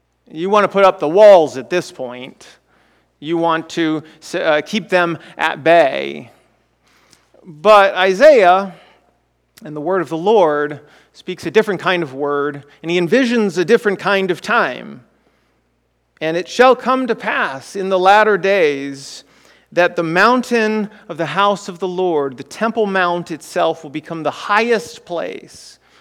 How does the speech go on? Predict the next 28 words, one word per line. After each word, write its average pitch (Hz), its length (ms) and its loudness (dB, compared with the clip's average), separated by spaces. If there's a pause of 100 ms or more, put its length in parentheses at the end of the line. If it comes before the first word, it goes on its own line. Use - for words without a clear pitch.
(180)
and - 120 -18
everyone 269 520 -6
will 254 100 -6
see 247 320 -8
it - 140 -4
for - 180 -12
what 170 220 -6
it 175 140 -8
is. - 580 -12 (1160)
And 151 120 -10
the 151 60 -6
nations, 180 1080 -8 (440)
all 247 200 2
nations, - 840 -12 (460)
will 127 100 -18
flow 180 340 0
to 120 240 -18
it. - 180 -20 (920)
And 135 160 -10
many 233 280 0
people 208 340 -6
shall 160 240 -2
come, 190 480 -4 (340)
and 143 140 -8
they 143 80 -4
shall 135 220 -8
say, 185 720 0 (420)
'Come, 147 680 -4